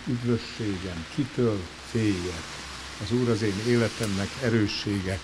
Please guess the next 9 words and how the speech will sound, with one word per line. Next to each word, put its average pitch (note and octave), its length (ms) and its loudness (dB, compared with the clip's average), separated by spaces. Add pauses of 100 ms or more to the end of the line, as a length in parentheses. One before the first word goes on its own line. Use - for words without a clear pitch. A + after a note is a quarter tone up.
(480)
kitől A2 460 2
remegjek? E2 600 -4 (1040)
Az A#2+ 140 -4
áldások B2+ 600 4 (100)
pedig: G#2 300 0 (180)
Baruch C#3 480 0
atah C#3 300 0
Adonai A#2+ 580 4
Eloheinu, G#2 720 0